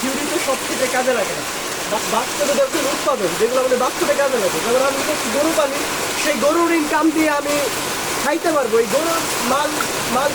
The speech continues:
উৎপন্ন হবে, সেইটা দেশে কাজে লাগবে। কিন্তু আমি শুধু থিওরি করি, শুধু যদি কবিতা লিখি, সেই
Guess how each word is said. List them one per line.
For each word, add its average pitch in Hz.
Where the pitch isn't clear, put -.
উৎপন্ন 311
হবে, 294
সেইটা 285
দেশে 285
কাজে 285
লাগবে। 208
কিন্তু 220
আমি 302
শুধু 170
থিওরি 311
করি, 285
শুধু 247
যদি -
কবিতা 320
লিখি, 247
সেই 277